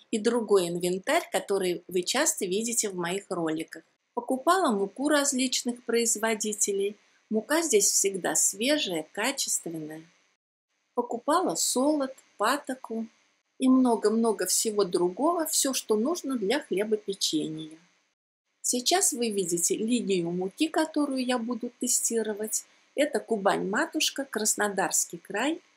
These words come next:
Ссылку на страницу этой линии муки на сайте магазина Экотовары Р Ф я дам в описании под видео. Здесь вы уже увидели четыре вида пшеничной муки,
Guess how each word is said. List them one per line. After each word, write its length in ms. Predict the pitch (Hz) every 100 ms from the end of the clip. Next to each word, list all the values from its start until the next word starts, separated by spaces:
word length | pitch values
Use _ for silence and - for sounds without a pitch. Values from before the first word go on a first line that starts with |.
| _ _
Ссылку 500 | - - 294 233 -
на 140 | 214 233
страницу 640 | - 233 254 339 - -
этой 340 | - 214 226 220
линии 440 | 214 196 185 180
муки 520 | 185 208 208 - 151 - _ -
на 180 | 226 277
сайте 420 | - 190 - 202
магазина 580 | 202 214 233 226 185 180
Экотовары 800 | 196 214 214 - 233 208 170 170 -
Р 200 | 214 185
Ф 160 | 127 - _ _ -
я 160 | 220 226
дам 220 | 339 427
в 20 |
описании 640 | 247 - - - 233 233 233
под 260 | - 214 170
видео. 580 | 151 143 - 156 160 175 _ _ _ _ _ _ _ -
Здесь 420 | 214 302 285 -
вы 160 | 214
уже 260 | 233 220 214
увидели 600 | 226 214 190 156 160 170
четыре 540 | 180 - - 247 196 190
вида 240 | 185 156
пшеничной 800 | - - 190 190 285 - 320 302
муки, 560 | 285 277 - 254 254